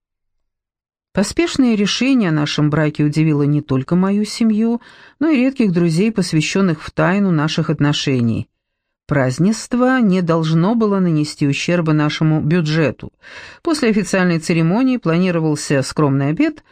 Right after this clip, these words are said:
на который пригласили моих родителей и сестёр, а также его брата Рудольфа.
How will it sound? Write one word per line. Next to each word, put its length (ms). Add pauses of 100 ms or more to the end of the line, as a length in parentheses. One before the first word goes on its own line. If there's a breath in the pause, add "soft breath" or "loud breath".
(380 soft breath)
на 160
который 320
пригласили 580
моих 320
родителей 540
и 40
сестёр, 580
а 80
также 320
его 200
брата 420
Рудольфа. 680